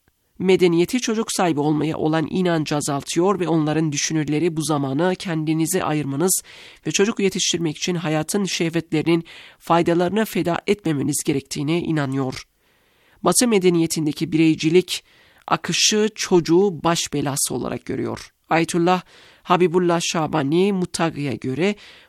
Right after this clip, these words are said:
politikaların kadını oyuncak haline getirmesi, aileyi ve kadını şehvet düşkünlerine alet etmesi, toplumda ailenin zayıflaması ve kadının bir araç olarak görülmesi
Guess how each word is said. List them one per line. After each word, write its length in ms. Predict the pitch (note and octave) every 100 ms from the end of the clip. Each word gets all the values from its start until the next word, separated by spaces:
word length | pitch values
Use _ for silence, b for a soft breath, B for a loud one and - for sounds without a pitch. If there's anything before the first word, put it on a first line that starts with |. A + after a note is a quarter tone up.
| _
politikaların 760 | E3 E3+ - F#3 F3+ G3 G#3 b b b b
kadını 400 | - F#3 F#3 A#3
oyuncak 580 | - F#3 F#3 F#3 B3+ -
haline 320 | F3 C#3+ C#3
getirmesi, 760 | C#3 D#3 - D3 C#3 - A3 G#3+
aileyi 460 | D#3 D3+ D3+ E3 E3
ve 60 |
kadını 340 | D#3+ E3 E3+ F#3
şehvet 480 | - F3 E3+ A3 -
düşkünlerine 580 | E3+ - E3+ E3 D#3+
alet 420 | D3 D3 D#3 F#3 E3+
etmesi, 500 | - C3+ - F#3+ F#3+ B B B B
toplumda 480 | - D3+ F3 E3+ F3+
ailenin 520 | - D#3 D3 D3+ D3+
zayıflaması 760 | D3 C#3+ - C3 C3+ B2+ - F#3
ve 60 | E3
kadının 500 | - D#3+ D3+ E3 D#3
bir 100 | -
araç 300 | C#3+ F3+ G#3+
olarak 400 | - C#3+ D3 D3
görülmesi 540 | - D3+ D3 D3 -